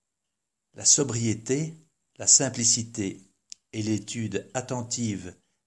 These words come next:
des Écritures saintes sont la sauvegarde du sage enquêteur de Dieu. Comme les climats chaleureux et comme les lieux paisibles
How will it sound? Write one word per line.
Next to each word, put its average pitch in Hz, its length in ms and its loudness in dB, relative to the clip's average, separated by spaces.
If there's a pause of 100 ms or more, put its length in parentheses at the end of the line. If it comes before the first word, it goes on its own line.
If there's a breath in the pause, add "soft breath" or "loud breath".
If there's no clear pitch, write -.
(220)
des 110 180 0
Écritures 110 420 -6
saintes 110 540 2 (840)
sont - 260 0
la 104 120 0
sauvegarde 113 720 2
du 95 200 -6
sage 110 580 2
enquêteur 110 560 -4
de 98 120 -6
Dieu. 87 320 -12 (1700)
Comme 127 220 -4
les 98 160 -2
climats 98 400 -4
chaleureux 98 640 -2 (280)
et - 100 -20
comme 107 240 -4
les 95 120 -2
lieux 92 240 -4
paisibles 107 680 -6